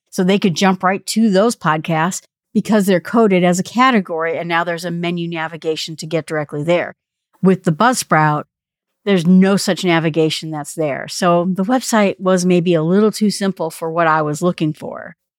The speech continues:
And the other fun part about it is it tries to make the podcast fun as well as easy.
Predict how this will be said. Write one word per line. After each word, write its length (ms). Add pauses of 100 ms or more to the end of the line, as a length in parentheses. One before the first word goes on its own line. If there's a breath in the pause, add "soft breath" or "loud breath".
And 200
the 140
other 180
fun 200
part 280
about 320
it 120
is 320 (360)
it 80
tries 260
to 80
make 180
the 80
podcast 540
fun 420
as 180
well 340
as 180
easy. 480